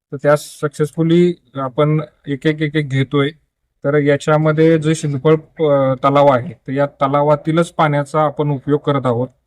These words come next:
या तलावाचं जी साठवण क्षमता आहे ती साधारणतः दोन एम एम क्यूबच्या आसपास आहे,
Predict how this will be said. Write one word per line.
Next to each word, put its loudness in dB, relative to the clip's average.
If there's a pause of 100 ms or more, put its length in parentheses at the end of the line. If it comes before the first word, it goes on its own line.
(300)
या -4
तलावाचं 2
जी -2
साठवण -2
क्षमता -2
आहे 0
ती -8
साधारणतः -4
दोन 2
एम 2
एम 0
क्यूबच्या -4
आसपास -6
आहे, -4